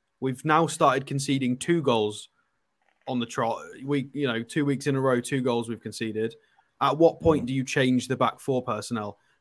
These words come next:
Speaker 1: Fair enough, they were the best defense in the league. I mean, I think they still are technically, but it, we've been conceding tons recently. Uh, fair enough, Pope might make a difference, but compare, obviously we will, will make a difference. But, you know,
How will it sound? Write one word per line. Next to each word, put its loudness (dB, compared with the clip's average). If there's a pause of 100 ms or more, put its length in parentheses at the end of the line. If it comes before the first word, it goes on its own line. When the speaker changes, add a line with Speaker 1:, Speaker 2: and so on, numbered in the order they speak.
(120)
Speaker 1:
Fair 6
enough, 2
they 2
were 6
the 0
best 0
defense -4
in -2
the -2
league. -4 (460)
I -6
mean, 0
I -4
think 0
they -8
still -4
are 0
technically, -4 (260)
but 0
it, -4
we've 0
been 0
conceding -2
tons 2
recently. -4 (400)
Uh, 2
fair 6
enough, 0
Pope 2
might 0
make 0
a 0
difference, -4
but 2 (540)
compare, -2
obviously -6
we -6
will, 0
will 4
make 2
a -2
difference. -8
But, -4
you 0
know, 0